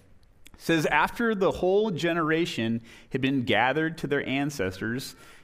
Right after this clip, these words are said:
meaning all those people had died and they had moved on, "another generation grew up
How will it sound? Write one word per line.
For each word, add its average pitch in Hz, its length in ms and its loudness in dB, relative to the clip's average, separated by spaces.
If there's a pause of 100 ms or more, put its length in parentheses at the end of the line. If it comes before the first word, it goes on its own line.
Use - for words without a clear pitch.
(140)
meaning 120 260 0
all 113 240 2
those 131 240 -2
people 139 540 -4 (100)
had 110 160 -6
died 107 540 -2
and 107 160 -4
they 107 180 -2
had 127 140 -4
moved 123 380 -2
on, 98 440 -4 (540)
"another 196 420 4
generation 113 880 2 (300)
grew 175 320 0
up 127 340 2